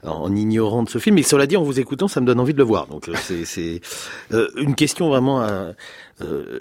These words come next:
est-ce que c'est, euh, p-, le Capitaine Conan des femmes ? C'est ça que je veux dire, parce que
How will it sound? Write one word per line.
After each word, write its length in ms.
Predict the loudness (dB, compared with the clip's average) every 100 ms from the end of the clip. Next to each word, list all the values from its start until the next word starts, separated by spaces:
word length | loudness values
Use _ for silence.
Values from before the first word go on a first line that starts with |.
| 0
est-ce 220 | 0 0
que 180 | 0 0
c'est, 760 | 0 -6 2 4 4 2 -2 -8
euh, 160 | -8 -8 -12 -20 -12
p-, 80 | -8
le 200 | -4 -2
Capitaine 500 | -2 -4 -4 -4 -2
Conan 360 | 0 0 2 -2
des 120 | -4
femmes ? 320 | -2 -2 -2 -8
C'est 120 | -10
ça 120 | -6
que 40 | -2
je 60 |
veux 60 | 0
dire, 160 | -2
parce 180 | -4 -4
que 180 | 0